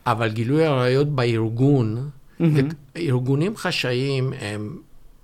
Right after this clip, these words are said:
Speaker 1: יש להם מאפיינים של משפחה. זה מקום שומר סוד,
Speaker 2: מהמם.
Speaker 1: שות-,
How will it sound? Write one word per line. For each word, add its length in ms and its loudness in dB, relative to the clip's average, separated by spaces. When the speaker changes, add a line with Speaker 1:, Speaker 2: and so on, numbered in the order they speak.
Speaker 1:
יש 220 -8
להם 200 -4
מאפיינים 540 -6
של 180 -6
משפחה. 580 -10
זה 220 -6
מקום 760 -2
שומר 460 -6
סוד, 500 -4
Speaker 2:
מהמם. 300 0
Speaker 1:
שות-, 300 -8